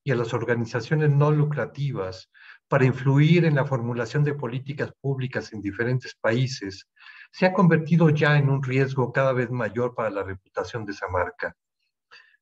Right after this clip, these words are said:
Ha llegado el momento en que la Coca-Cola Company intensifique y ponga en práctica de manera efectiva sus anunciados valores corporativos de integridad y responsabilidad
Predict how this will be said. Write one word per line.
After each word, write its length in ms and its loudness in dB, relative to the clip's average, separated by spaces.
Ha 80 4
llegado 380 6
el 60 8
momento 720 4
en 140 0
que 100 0
la 160 0
Coca-Cola 520 4
Company 560 2
intensifique 1120 -4
y 100 -6
ponga 380 0
en 140 0
práctica 520 -6
de 140 -6
manera 360 0
efectiva 800 -4
sus 240 -6
anunciados 640 0
valores 460 -2
corporativos 920 -8
de 100 -6
integridad 1200 -2
y 80 -4
responsabilidad 1120 -2